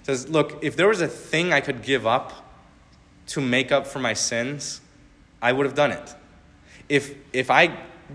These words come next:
set my body on fire, and that would have appeased God,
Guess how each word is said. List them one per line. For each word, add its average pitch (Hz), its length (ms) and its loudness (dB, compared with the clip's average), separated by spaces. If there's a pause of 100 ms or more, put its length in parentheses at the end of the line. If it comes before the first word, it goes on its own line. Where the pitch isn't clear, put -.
(640)
set 165 400 4
my 143 140 2
body 131 360 6
on 113 140 -2
fire, 104 580 0 (960)
and 120 220 2
that 135 180 10
would 151 100 2
have 135 100 2
appeased 131 600 -4
God, 95 420 0